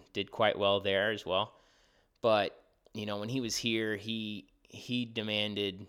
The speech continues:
you know, excellence and, and really did an awesome job. So, like I said, as my tight end for my favorites,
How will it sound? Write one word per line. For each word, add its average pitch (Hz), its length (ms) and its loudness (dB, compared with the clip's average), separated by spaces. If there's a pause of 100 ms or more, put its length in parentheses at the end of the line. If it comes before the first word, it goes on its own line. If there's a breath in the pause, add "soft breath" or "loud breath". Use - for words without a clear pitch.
(160)
you 95 120 -10
know, 92 120 -4
excellence 92 600 -4
and, 90 140 -14 (680 soft breath)
and 107 280 -8
really 123 380 0
did 104 160 -2
an 98 120 -6
awesome 95 380 -6
job. 90 380 -4
So, 92 380 -4 (840)
like 113 120 -6
I 104 80 -2
said, 80 320 -6 (280)
as 104 140 -4
my 107 120 -6
tight 117 320 4
end 117 200 -2
for 104 380 -2 (120)
my 98 180 -6
favorites, 110 720 -4